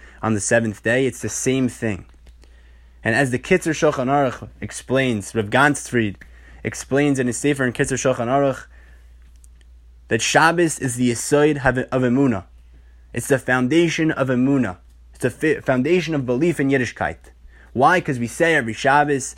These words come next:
the six days we work and the seventh day HaKadosh Baruch Hu rested, that we rested on the seventh day.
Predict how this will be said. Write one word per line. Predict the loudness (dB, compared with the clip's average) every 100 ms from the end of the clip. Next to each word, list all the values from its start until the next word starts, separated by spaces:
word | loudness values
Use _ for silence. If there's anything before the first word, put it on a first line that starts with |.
| -18 -10 -8
the |
six | -2 0 0
days | 0 0 2
we | 0
work | 0 2 2 2
and | -2
the | -4
seventh | 2 2 2 2
day | 2 2 2
HaKadosh | 2 2 2
Baruch | 0 0
Hu | 0
rested, | 2 2 -2 0
that | 0
we | 0
rested | 4 2 2 -2
on | -2
the |
seventh | 0 0 0 -4
day. | -2 -2 -4